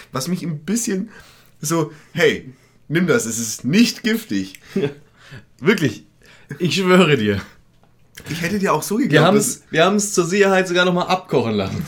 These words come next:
Speaker 2: Und nur um dir zu beweisen, dass es wirklich nicht giftig ist.
Speaker 1: Ich hätte nie daran gedacht, dass es giftig ist, bevor er mir gesagt hat, dass es giftig ist.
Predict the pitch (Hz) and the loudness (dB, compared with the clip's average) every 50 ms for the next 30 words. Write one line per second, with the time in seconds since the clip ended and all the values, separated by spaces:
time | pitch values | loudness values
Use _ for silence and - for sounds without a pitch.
0 | - - - - - - - - 135 151 156 170 214 233 226 214 214 202 202 190 | -12 -16 -20 -20 -20 -18 -8 -2 0 2 4 4 4 4 4 4 4 2 2 0
1 | 175 160 156 165 165 170 165 147 143 131 127 127 110 120 135 165 190 175 175 151 | -4 0 2 2 2 2 0 0 -2 -2 -2 -2 -6 -4 -2 -2 -2 -2 -2 -8
2 | 135 139 156 180 190 185 - - - - 180 156 151 127 107 90 87 85 82 - | -6 -6 -4 -2 -4 -4 -6 -8 -4 -4 -4 -4 -2 -4 -4 -4 -4 -8 -10 -12
3 | - - _ _ _ _ - - - 147 - 170 165 175 175 190 208 196 170 170 | -18 -20 _ _ _ _ -20 -14 -12 -8 -6 -6 -4 -4 -2 0 0 2 2 0
4 | 165 160 156 147 160 190 - - 151 143 143 - - 175 180 - 151 139 127 123 | 0 -2 -2 -2 -2 -2 -2 -4 -4 -4 -4 -6 -6 -6 -6 -4 -4 -4 -4 -4
5 | - 135 123 123 143 151 139 120 117 104 123 127 160 180 202 - - - - 101 | -4 -6 -6 -2 0 0 2 2 2 0 0 0 0 0 0 0 -2 -4 -4 -6
6 | 113 110 - - 175 180 185 - 104 95 85 92 95 - - | -10 -10 -12 -12 -12 -12 -10 -10 -10 -10 -10 -10 -12 -14 -18